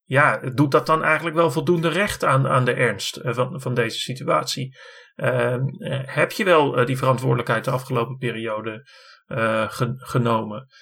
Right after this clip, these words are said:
Dus ik denk dat, eh, de V V D electoraal gezien nog steeds een gunstige uitgangspositie heeft. Maar dat, eh, misschien meer dan voorheen, eh, die, die, die vraag van verantwoordelijkheid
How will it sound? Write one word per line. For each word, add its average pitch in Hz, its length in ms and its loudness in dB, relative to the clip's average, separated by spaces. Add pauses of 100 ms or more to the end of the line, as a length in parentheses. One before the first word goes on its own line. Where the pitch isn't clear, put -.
(240)
Dus 131 200 -6
ik 131 140 -4
denk 143 260 0
dat, - 480 -2 (200)
eh, 120 500 -2 (1200)
de 135 120 0
V 131 200 4
V 131 40 -4
D 135 60 -6
electoraal 123 720 2
gezien 117 260 -4
nog 117 120 -6
steeds 127 280 0
een 131 100 -8
gunstige 131 460 -4
uitgangspositie 131 880 -2
heeft. 110 300 -8 (500)
Maar 131 200 2
dat, - 500 -2 (280)
eh, 165 140 -4
misschien 135 440 2
meer 170 240 4
dan 147 200 4
voorheen, 131 640 0 (420)
eh, 120 520 4
die, 131 500 -4
die, 139 260 -2
die 120 160 -2
vraag 135 440 4
van 123 260 0
verantwoordelijkheid 127 1120 -2